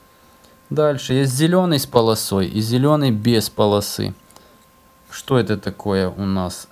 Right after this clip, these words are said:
Это минус левого заднего динамика и плюс левого заднего динамика. Соответственно, первая буква обозначает размещение Р Л, Р минус, либо Р Л плюс. И фиолетовый. Вот два здесь фиолетовый, один с полосой, без полосы.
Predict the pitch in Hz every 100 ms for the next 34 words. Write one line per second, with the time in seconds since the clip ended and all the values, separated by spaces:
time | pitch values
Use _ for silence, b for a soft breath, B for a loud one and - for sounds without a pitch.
0 | _ 127 120 - 117 110 113 127 117 104
1 | - 107 101 101 127 196 175 156 151 151
2 | 147 135 123 123 190 - 117 156 - 107
3 | 120 92 101 98 90 85 82 87 87 87
4 | 87 - - 139 139 170 170 120 104 101
5 | B B 127 120 117 160 170 104 98 101
6 | 104 104 - 113 101 101 104 98 - 95
7 | 95 95 B B B B B - 101 98
8 | 139 170 175 156 - - _ _ _ -
9 | 113 113 - - 120 123 120 110 120 151
10 | 120 - 104 - 98 - 90 82 - _
11 | B B B B B 185 - 143 131 110
12 | 95 - 87 87 87 - - 101 92 107
13 | 92 92 90 - 107 113 170 175 151 123
14 | 107 104 98 98 98 - 92 95 - 127
15 | 143 143 185 190